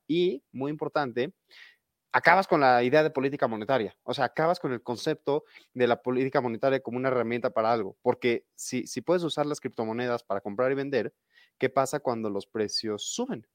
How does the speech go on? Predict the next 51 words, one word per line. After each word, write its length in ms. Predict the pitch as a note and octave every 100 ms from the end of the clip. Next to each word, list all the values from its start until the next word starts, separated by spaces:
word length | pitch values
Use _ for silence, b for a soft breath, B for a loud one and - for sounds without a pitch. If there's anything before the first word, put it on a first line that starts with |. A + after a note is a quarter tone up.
| -
Cuando 200 | B2+ A#2
los 120 | A2
precios 220 | D3+ E3
suben, 180 | G#3+ F3
cuando 180 | D#3+ A#2
tenemos 260 | A#2+ C3 D3+
inflación, 380 | D#3+ G3 G#3
como 180 | G3 C#3+
la 60 | A#2+
que 80 | G#2+
tenemos 360 | C3 E3 F3+
hoy 140 | F#3+ F#3+
en 100 | G3
día, 320 | F3 C3+ -
cu-, 200 | - B2 A#2
cuando 160 | B2+
tenemos 220 | B2+ D3+ F3
niveles 220 | D3+ D3+
de 40 | D3+
inflación 260 | C#3+ C#3+
como 180 | C#3 C#3
los 120 | A#2
de 60 | B2+
ahorita, 400 | D#3+ D#3 B2 B2 B B B
¿cómo 300 | B2+ B2+ B2
la 100 | C3
controlas? 800 | - D3+ D#3 A#3+ D4 C3+ - - B B
Actualmente, 560 | - - B3+ C#4 A3+ G3+
el 80 | G3
Banco 260 | F3 F3
de 60 | F3
México 400 | D#3 C3 B2 D3+
puede 180 | D#3 D#3
hacer 200 | E3 D#3+
ciertas 360 | - D#3 D#3+ -
cosas 280 | D#3 D3
para 160 | - A#2+
controlar 320 | A#2+ A#2+ B2+
la 60 | C#3
inflación 480 | C#3 C3+ - A#2 C#3+ b b
desde 300 | C#3+ C#3+ D#3
la 160 | D3 C#3
ta-, 160 | E3
desde 240 | C#3+ C#3+ C#3+
la 100 | D3
base 240 | D#3+ E3+
monetaria. 420 | F#3+ F3 F#3+ F3 A#2+
Puede 180 | D#3
hacer 200 | E3 F3+
cosas 260 | E3 E3+ E3+
como 340 | - C3 A#2+